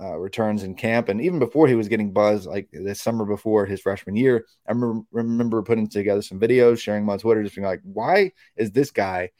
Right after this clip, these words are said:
going, like, the thirties and forties among true freshmen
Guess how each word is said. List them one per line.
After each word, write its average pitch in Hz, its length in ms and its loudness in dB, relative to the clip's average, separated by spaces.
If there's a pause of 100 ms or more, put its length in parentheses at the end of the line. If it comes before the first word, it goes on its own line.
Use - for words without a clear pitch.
(200)
going, 107 240 2
like, 92 220 -4
the - 80 -14
thirties 120 420 2
and 95 140 -8
forties 107 540 0 (260)
among 101 320 -2
true 104 180 -6
freshmen 95 600 -6